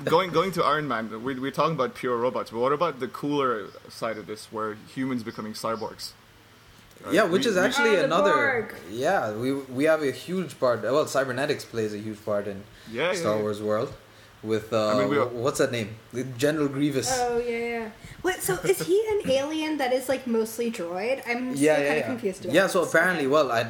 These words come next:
Speaker 2: I don't know if this is official Star Wars canon, but, like,
Speaker 3: Yeah.
Speaker 2: Uh, apparently he was, he was just a normal alien who, well, he, he wasn't a normal a-,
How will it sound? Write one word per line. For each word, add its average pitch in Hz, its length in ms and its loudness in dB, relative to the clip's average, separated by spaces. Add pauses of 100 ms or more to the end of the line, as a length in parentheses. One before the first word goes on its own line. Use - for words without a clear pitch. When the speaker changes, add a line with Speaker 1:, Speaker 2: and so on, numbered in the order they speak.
(220)
Speaker 2:
I 135 40 4
don't 147 80 2
know 165 160 4
if 117 60 -6
this 131 140 -2
is 117 120 -4
official 113 400 -2
Star 110 220 0
Wars 113 180 0
canon, 123 360 -4
but, 107 140 0
like, 104 200 -2
Speaker 3:
Yeah. 240 140 -8 (220)
Speaker 2:
Uh, 113 280 2
apparently 143 460 2
he 127 140 -2
was, 127 640 2
he 131 120 -2
was 143 160 4
just 131 220 -2
a 117 40 -4
normal 117 340 0
alien 110 360 0 (460)
who, 135 360 2
well, 165 220 6
he, 151 220 -4 (280)
he - 320 -6
wasn't 139 300 2
a 107 40 0
normal 117 360 0
a-, 98 200 0